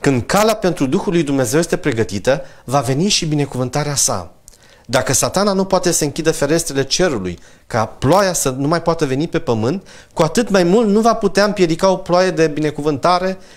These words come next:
de a cădea asupra poporului lui Dumnezeu. Nelegiuiții și demonii nu pot împiedica lucrarea lui Dumnezeu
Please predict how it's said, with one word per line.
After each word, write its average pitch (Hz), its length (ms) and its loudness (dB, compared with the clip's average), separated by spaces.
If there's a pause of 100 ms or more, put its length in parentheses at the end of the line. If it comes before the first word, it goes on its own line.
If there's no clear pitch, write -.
de 139 100 0
a 143 80 2
cădea 156 280 2
asupra 190 300 0
poporului 185 520 0
lui 165 180 -4
Dumnezeu. 151 580 -2 (400)
Nelegiuiții 160 680 2
și 180 200 0
demonii 143 540 2 (180)
nu 190 260 2
pot 202 500 -2 (240)
împiedica 139 540 0
lucrarea 185 480 -2
lui 156 200 -2
Dumnezeu 117 560 -4